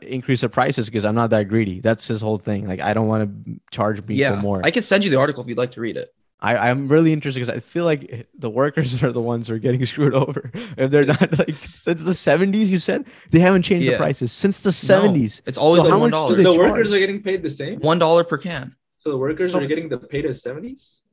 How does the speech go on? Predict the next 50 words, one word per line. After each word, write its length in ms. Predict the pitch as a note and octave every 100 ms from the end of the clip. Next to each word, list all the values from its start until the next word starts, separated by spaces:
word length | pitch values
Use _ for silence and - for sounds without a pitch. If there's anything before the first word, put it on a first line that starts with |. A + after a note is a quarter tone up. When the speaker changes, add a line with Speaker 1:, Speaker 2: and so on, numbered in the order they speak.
| _ _ - _ _ _ _ -
Speaker 2:
N-, 80 | -
n-, 160 | C3+ C3+
no, 340 | D#3+ E3 D#3
no, 120 | D#3
no. 160 | D#3 B2+
The 180 | A#2+ - _ _
price 280 | D#3+ D#3+ E3+
of 40 |
the 40 | C3
product 440 | C#3 C#3 B2+ C3
has 160 | B2 -
been 160 | A#2+
the 40 | B2
same. 300 | C#3 C3+ - -
Speaker 1:
So 120 | E3+
Speaker 3:
No, 40 | D3+
Speaker 1:
I 40 |
guess 100 | F3
Speaker 3:
no, 40 |
Speaker 1:
it 40 | C#3
was 100 | C3+
Speaker 3:
but 60 |
Speaker 1:
really 100 | E3
Speaker 3:
the 60 | D#3+
Speaker 1:
expensive 520 | - D3 D3 C3 A2
when 100 | A#2
it 60 | G#2+
first 260 | A#2 A2
launched 380 | A#2+ A#2 A2+ -
in 100 | A#2+
the 60 | A#2
seventies. 380 | C#3 B2 B2 A2+
It 60 |
was 60 | A2
the 80 | A2+
one 180 | A#2+ B2
dollar. 180 | A2 C#3
Speaker 2:
I 40 |
guess 220 | D3+ D#3
Speaker 1:
Like, 60 | -
Speaker 2:
so. 280 | E3 F3 B2+
Speaker 1:
a 40 |
Speaker 2:
I 80 | D3
mean, 180 | E3 B2
Speaker 1:
lot. 120 | B2+
Speaker 2:
well, 300 | E3+ C3+ C3+ _ _
mo-, 240 | - D#3+ E3+
most 320 | E3+ G3+ -
products 380 | F3+ C3+ B2 -
are 380 | B2+ A2 G#2